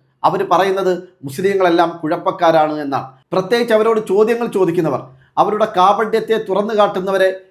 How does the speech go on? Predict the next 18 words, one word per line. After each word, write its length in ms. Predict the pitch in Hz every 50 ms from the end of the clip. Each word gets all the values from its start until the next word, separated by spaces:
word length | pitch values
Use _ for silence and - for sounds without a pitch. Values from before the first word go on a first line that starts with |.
| _ _ - 147
വ്യക്തിപരമായും 760 | 170 170 165 - 233 220 226 214 214 208 208 202 202 202 196 - - _ _ _ -
സാമൂഹ്യപരമായും 880 | 151 151 160 190 208 226 220 185 214 214 202 196 190 190 190 190 190 - - - _ _ _ _
കുടുംബപരമായും 680 | 175 190 214 220 226 247 226 220 220 208 208 208 208 190 185
ഒക്കെ 180 | 170 185 175 160 160 - - _ _ _ 151
ആക്രമിക്കുന്ന 560 | 151 - - 208 208 208 208 - - 202 208 190 185
ശൈലിയാണ് 480 | 190 180 185 185 185 180 175 170 170 170 170 - - _ _ _ - 175
ഈ 40 | 202 196 - -
പറയപ്പെട്ട 520 | 170 180 202 202 202 196 196 185 170 156 180 170 165 - - _ _ 165
പർച്ചേസ് 420 | 165 180 175 - 233 233 226 226 220
ചെയ്യപ്പെട്ട 360 | 208 202 202 202 202 180 165 180 165 185
ശത്രുക്കൾ 420 | 160 165 190 185 175 180 180 170 165 165 - - _ _ - 143
മുസ്ലിം 300 | 139 - 190 208 214 208 208
സമുദായത്തിനോട് 580 | 190 175 175 175 175 175 170 170 165 175 170 165 165 156
ചെയ്തുകൊണ്ടിരിക്കുന്നത്. 680 | 143 151 165 170 170 160 151 143 123 135 127 117 104 98 - - _ _ 165
അതുകൊണ്ട് 240 | 185 220 226 220 220 202
വയനാട്ടിൽ 380 | 185 190 202 226 233 226 226 226 220
നിന്നും 220 | 214 202 190 151 127 - - - _ 127 139
ജിൻഷാദ് 420 | 175 208 208 - 247 240 233 233